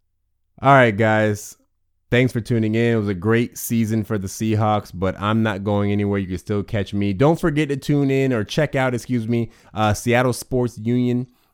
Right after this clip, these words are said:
seattle sports union dot com, s-, at Seattle Sports Union on Twitter and Facebook.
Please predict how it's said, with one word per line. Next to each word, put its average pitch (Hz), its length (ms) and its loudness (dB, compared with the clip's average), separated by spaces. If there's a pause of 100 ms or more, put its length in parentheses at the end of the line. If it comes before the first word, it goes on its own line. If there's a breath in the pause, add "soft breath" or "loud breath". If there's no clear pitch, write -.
seattle 135 320 0
sports 120 400 -4
union 117 260 0
dot 92 300 -6
com, 139 380 2
s-, - 280 -8
at 131 240 0
Seattle 120 280 -2
Sports 113 320 -4
Union 110 240 -4
on 90 160 -4
Twitter 104 520 -4
and 80 360 -8
Facebook. 101 580 -8